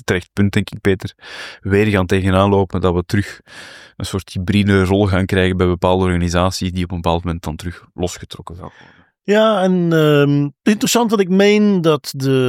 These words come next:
Speaker 2: we weer een beetje focus zien bij autoriteiten op die rol van de D P O. Ik denk dat we daar de komende periode nog, eh, wat meer van gaan zien. En daar kan ik alleen maar, eh, aanmoedigen. Ehm,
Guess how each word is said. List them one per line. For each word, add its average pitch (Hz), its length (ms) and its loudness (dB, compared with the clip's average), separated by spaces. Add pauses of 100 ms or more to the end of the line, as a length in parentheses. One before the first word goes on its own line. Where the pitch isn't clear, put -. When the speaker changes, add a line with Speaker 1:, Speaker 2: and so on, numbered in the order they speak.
(680)
Speaker 2:
we 135 140 2
weer 156 160 2
een 165 80 0
beetje 208 220 0
focus 220 360 -2
zien 214 120 0
bij 175 80 2
autoriteiten 165 560 -2
op 135 100 -4
die 131 80 2
rol 135 160 4
van 120 180 0
de 117 120 0
D - 40 -20
P 104 160 -4
O. 82 120 -10
Ik 117 60 -10
denk 226 140 2
dat 220 80 0
we 202 60 0
daar 185 140 4
de 165 80 -2
komende 170 300 2
periode 147 360 2
nog, 135 400 -4
eh, 123 300 2
wat 117 160 0
meer 156 220 0
van 151 140 -4
gaan 139 140 -4
zien. 143 200 -4 (360)
En 196 120 2
daar 196 80 4
kan 208 120 0
ik 190 80 -2
alleen 202 160 2
maar, 175 280 0
eh, 151 220 0
aanmoedigen. 202 640 -2 (180)
Ehm, 156 460 0